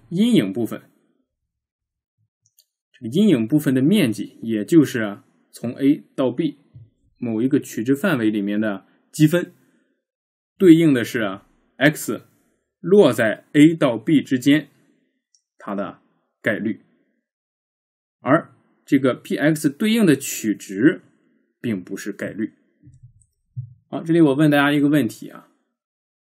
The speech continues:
如果大家还能够理解这个概率密度函数的要求的话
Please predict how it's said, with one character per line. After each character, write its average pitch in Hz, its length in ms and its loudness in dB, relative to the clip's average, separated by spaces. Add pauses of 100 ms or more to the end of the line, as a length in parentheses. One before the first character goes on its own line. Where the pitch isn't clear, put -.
如 117 120 -8
果 117 120 -4
大 113 120 -4
家 117 160 -4
还 117 220 -10
能 113 180 -6
够 117 180 -2
理 104 240 0
解 101 260 -4
这 107 160 -2
个 95 320 -8 (260)
概 120 160 -2
率 113 120 0
密 110 140 -2
度 104 100 -6
函 107 200 -10
数 113 100 -10
的 107 120 -4
要 117 180 -2
求 107 160 -10
的 92 80 -14
话 - 240 -20